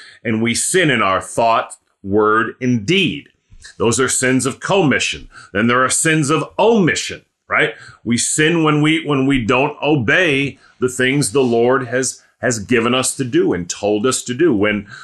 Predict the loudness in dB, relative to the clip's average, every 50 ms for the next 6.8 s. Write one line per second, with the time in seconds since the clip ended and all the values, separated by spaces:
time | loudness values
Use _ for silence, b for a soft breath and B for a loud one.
0 | B B -4 -2 0 2 2 4 4 4 2 2 0 -2 -8 -6 -2 0 2 2
1 | 2 2 0 0 0 0 2 2 2 2 0 -2 -2 -6 -4 -2 -2 -2 0 -2
2 | -2 -2 -2 -4 -6 -4 -2 0 0 2 2 2 2 0 0 -4 -6 -8 b b
3 | b b b b b b b -4 -2 -2 0 0 0 0 2 2 4 4 4 2
4 | 2 2 0 0 -2 -4 -2 -2 -2 -2 -2 -2 0 0 2 2 2 2 0 0
5 | 0 -2 -2 0 0 2 2 2 2 0 -2 -4 -4 -2 0 0 0 0 0 -2
6 | -2 -4 -2 -2 -4 -4 -2 -2 0 0 0 0 0 -2 -6